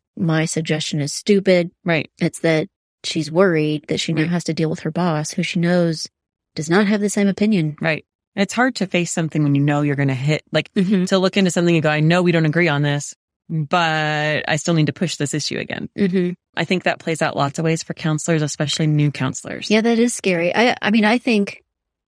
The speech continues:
Speaker 1: I don't know. I think that we are pros at that. We, we,
Speaker 2: <laughs>
Speaker 1: we do that
Speaker 2: All the
Speaker 1: as,
Speaker 2: time.
Speaker 1: right. We do that all the time, every day.
Speaker 2: Mm-hmm.
Speaker 1: And it is something that you, maybe you have to build a capacity for as a
Speaker 2: Right.
Speaker 1: counselor,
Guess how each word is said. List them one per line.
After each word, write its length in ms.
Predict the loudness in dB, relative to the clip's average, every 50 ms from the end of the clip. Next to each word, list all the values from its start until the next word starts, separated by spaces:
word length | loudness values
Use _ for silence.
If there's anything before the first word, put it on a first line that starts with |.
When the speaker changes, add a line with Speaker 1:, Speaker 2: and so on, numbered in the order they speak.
| _ _ -2
Speaker 1:
I 80 | -2 0
don't 140 | 2 2
know. 160 | 2 2 2 0
I 160 | 0 -2 0
think 260 | 2 2 0 0 2
that 160 | 2 0 0 2
we 580 | 2 2 4 4 6 6 4 4 4 2 0 -2
are 260 | -2 -2 -2 -2 -2 -4
pros 380 | -4 0 2 4 4 4 4 2
at 120 | 0 -2
that. 260 | -2 -6 -6 -6 -4 -2
We, 240 | 0 2 4 4 4
we, 480 | 4 2 2 2 4 4 6 6 4
Speaker 2:
<laughs> 120 | 4 2 2
Speaker 1:
we 180 | 2 2 2
do 160 | 4 4 4 6
that 220 | 6 4 4 6
Speaker 2:
All 0 |
the 60 | 4 4
Speaker 1:
as, 60 | 4
Speaker 2:
time. 260 | 6 4 4 4 4
Speaker 1:
right. 240 | 2 2 2 2 2
We 100 | 2 4 6
do 120 | 6 4
that 180 | 4 2 0 -2 0
all 160 | 2 2 2
the 80 | 2 2
time, 240 | 2 2 2 2 2
every 280 | 2 0 0 2 0 2
day. 340 | 4 4 4 4 4 4 2
Speaker 2:
Mm-hmm. 160 | 2 2 0 -2 _ _ _ _ _ _ _ _ -2
Speaker 1:
And 600 | 0 2 4 4 4 4 4 2 2 2 0 0 2
it 140 | 2 4
is 180 | 4 4 2 0
something 720 | -2 0 0 0 0 0 2 2 2 4 4 2 2 2 2
that 300 | 0 0 2 0 0 -2
you, 100 | -2 -2
maybe 240 | 0 2 2 2 2
you 160 | 2 2 0
have 140 | 0 -2 -2
to 80 | -4 -4
build 280 | -2 0 -2 0 0
a 60 | -2
capacity 720 | -4 -4 -10 -12 -10 -8 -8 -8 -6 -6 -4 -2 -2 -2
for 360 | -4 -2 -2 0 0 2 0 0
as 100 | 0 0
a 40 | 0
Speaker 2:
Right. 160 | 0 0 -2
Speaker 1:
counselor, 580 | 0 -2 -2 -2 -2 -6 -4 -2 0 0 0 0